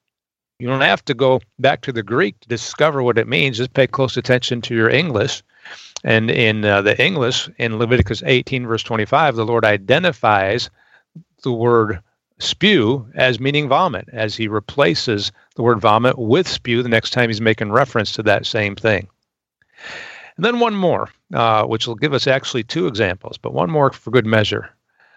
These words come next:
uh, the way the Lord does things with his, uh, book for us. Exodus chapter thirteen, verses two and twelve. Exodus thirteen two says, "Sanctify unto me all the firstborn." And then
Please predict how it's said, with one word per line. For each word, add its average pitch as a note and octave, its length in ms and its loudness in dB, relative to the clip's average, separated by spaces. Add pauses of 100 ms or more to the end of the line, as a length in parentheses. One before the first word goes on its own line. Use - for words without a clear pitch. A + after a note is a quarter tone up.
(320)
uh, - 80 -12
the A#2+ 80 -2
way A2+ 140 6
the A2 60 4
Lord A2 200 2
does A2 260 2
things G#2 300 0
with G#2+ 180 0
his, G2+ 360 2
uh, G2 180 4
book G#2 320 0
for G#2+ 220 0
us. G#2+ 160 -4 (760)
Exodus D#3 400 2
chapter C#3 320 0
thirteen, C3+ 600 0
verses A2 360 -2
two D3 300 2
and A2 140 -2
twelve. A2 540 0 (640)
Exodus A#2+ 380 0
thirteen B2+ 480 0
two C3+ 300 0
says, C#3 500 2 (580)
"Sanctify D3+ 800 2
unto A2+ 200 -2
me A2+ 160 0
all C#3 320 2
the C3 80 -6
firstborn." A2+ 800 -2 (1400)
And A2+ 180 2
then D#3+ 520 2